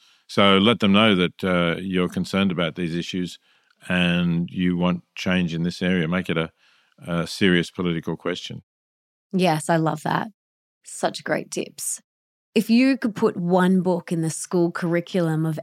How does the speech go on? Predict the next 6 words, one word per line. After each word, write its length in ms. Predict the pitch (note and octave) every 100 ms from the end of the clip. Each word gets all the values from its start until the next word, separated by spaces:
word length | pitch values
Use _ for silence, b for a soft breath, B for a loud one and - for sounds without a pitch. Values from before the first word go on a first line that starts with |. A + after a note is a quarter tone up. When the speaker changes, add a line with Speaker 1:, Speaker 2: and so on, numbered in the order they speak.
| -
Speaker 2:
every 500 | F#3+ F#3 F3 F3+ F3+
high 400 | E3+ - E3+ D3+
school 520 | E3 - F3 D#3 C#3+ -
around 440 | D#3+ D#3 D3+ D#3
the 140 | D#3 D3+
world, 600 | D3+ D3+ C#3+ D#3 F#3